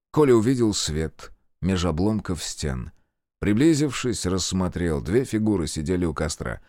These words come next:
над которым жарилась на вертеле из арматурины человеческая нога, отрубленная выше колена. Одна из фигур обернулась и взглянула на Колю дико блеснувшими глазами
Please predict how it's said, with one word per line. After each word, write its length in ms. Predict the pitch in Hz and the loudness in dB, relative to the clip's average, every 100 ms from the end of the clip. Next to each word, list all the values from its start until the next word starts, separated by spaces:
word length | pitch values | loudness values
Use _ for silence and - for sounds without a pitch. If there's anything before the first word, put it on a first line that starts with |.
| _ _ | _ _
над 180 | 98 92 | -2 0
которым 540 | 101 123 135 131 120 | 0 2 2 2 0
жарилась 520 | 87 123 127 110 101 | 0 0 2 0 -2
на 120 | 87 82 | -2 0
вертеле 480 | 131 107 101 90 | -2 -2 -2 0
из 120 | 76 78 | -2 -2
арматурины 680 | 82 80 87 131 107 98 85 | -2 -4 0 2 2 0 -2
человеческая 800 | 82 82 95 87 80 - 80 | -2 2 2 0 -4 -4 -4
нога, 400 | 80 78 80 92 | -2 -4 -2 -2
отрубленная 580 | 78 80 92 82 78 73 | -2 -2 -2 -2 -2 -4
выше 300 | 64 78 73 | -4 -6 -8
колена. 580 | 69 65 71 62 50 - - _ _ _ _ _ - | -6 -6 -6 -8 -10 -14 -18 _ _ _ _ _ -2
Одна 280 | 92 160 | 2 4
из 100 | 165 | 2
фигур 400 | - 147 135 160 | 0 0 4 6
обернулась 640 | 127 123 156 196 226 208 - | 6 6 4 4 0 -2 -2
и 40 | |
взглянула 560 | 196 156 208 214 220 175 | -2 0 0 0 0 0
на 140 | 165 | 0
Колю 360 | - 147 - 85 | -2 -2 0 -2
дико 480 | 85 180 165 - 151 | 2 0 0 -4 -4
блеснувшими 880 | 92 123 131 - 139 127 - 104 98 | -2 -2 0 -2 -4 -4 -4 -4 0
глазами 600 | 101 107 117 104 76 | 0 2 0 0 -4